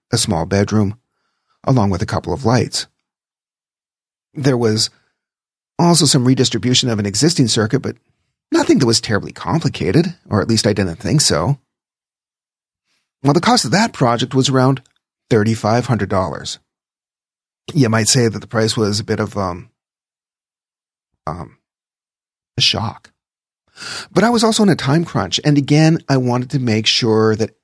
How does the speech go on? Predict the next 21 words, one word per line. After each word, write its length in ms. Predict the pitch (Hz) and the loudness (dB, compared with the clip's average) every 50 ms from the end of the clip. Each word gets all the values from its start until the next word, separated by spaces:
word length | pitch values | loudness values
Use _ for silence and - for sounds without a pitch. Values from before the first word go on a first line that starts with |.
| _ _ - | _ _ -2
everything 500 | 117 110 101 110 104 - 117 107 110 110 | 0 0 0 -2 -4 -4 -4 -4 -2 -2
was 220 | 104 110 107 - | -2 -2 -2 -2
done 420 | - 107 90 95 95 95 107 110 - _ | -2 -2 -2 -2 -4 -4 -6 -10 -12 _
above 520 | - 110 104 - - 76 78 82 127 131 _ | -4 -4 -2 -2 -2 -4 -4 -6 -8 -12 _
board. 440 | - 85 85 85 80 69 57 - - _ _ _ _ _ _ _ _ _ _ _ _ _ _ _ _ _ _ _ _ _ _ _ _ _ _ _ _ _ _ _ _ _ _ | -6 -4 -2 -2 -2 -4 -6 -10 -16 _ _ _ _ _ _ _ _ _ _ _ _ _ _ _ _ _ _ _ _ _ _ _ _ _ _ _ _ _ _ _ _ _ _
So 100 | - - | 0 2
in 60 | 170 | 2
a 40 | 185 | 2
few 180 | 170 - 233 254 | 2 2 2 2
short 240 | - - 208 156 - | 4 4 2 2 4
months, 400 | 117 147 180 143 104 98 - - | 4 4 4 4 2 0 -2 0
we 100 | 147 170 | 0 0
spent 420 | 165 - - - 180 185 185 - | 0 0 0 0 2 2 2 2
between 540 | - 131 127 - - 143 143 143 139 - - _ | 0 -2 -2 0 0 2 2 2 2 0 -4 _
nine 420 | - 123 120 123 139 143 147 151 - - | -2 0 2 2 4 4 4 2 2 0
and 180 | 147 135 113 - | 0 -2 0 -2
ten 340 | - 131 131 135 135 139 | -2 0 2 2 0 0
thousand 600 | 139 - - 104 117 123 127 127 117 131 117 113 | -2 -2 0 0 2 2 2 2 2 0 -2 -2
dollars 600 | 113 117 104 113 117 113 113 110 98 90 92 - | 0 0 2 2 4 2 2 2 0 -2 -2 -4
just 320 | - - 120 113 110 - - - | -4 -2 0 0 -2 -2 -6 -14
on 320 | _ - 110 101 98 104 | _ -10 -6 -6 -6 -6